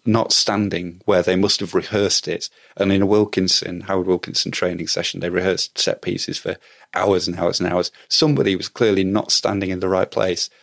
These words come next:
And in the first half, Strachan basically walks away from where the ball is. He's marching into the penalty area, absolutely screaming blue murder at this person to get them to stand in the right place, and then go, walks back.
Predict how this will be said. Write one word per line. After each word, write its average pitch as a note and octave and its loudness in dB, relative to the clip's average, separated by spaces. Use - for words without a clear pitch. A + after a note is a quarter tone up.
And A2 2
in G#2+ 4
the G#2+ -2
first C#3+ 2
half, F#2+ -2
Strachan - -2
basically F#2 0
walks A2 2
away F#2+ 2
from F#2 -10
where F#2+ 2
the F2+ -4
ball G2+ 2
is. F2 -10
He's A2 0
marching A#2 2
into G2+ -2
the - -16
penalty G2+ 0
area, F2 0
absolutely G#2+ 2
screaming A2 2
blue G2+ 2
murder F#2+ 2
at F2+ -4
this - -4
person F#2 0
to F#2 -6
get G2+ 0
them F#2 -4
to - -8
stand F#2+ -2
in F2+ -6
the F#2 -6
right F2+ -2
place, F#2+ 0
and - -16
then F2+ -6
go, F#2+ -6
walks - -6
back. - -6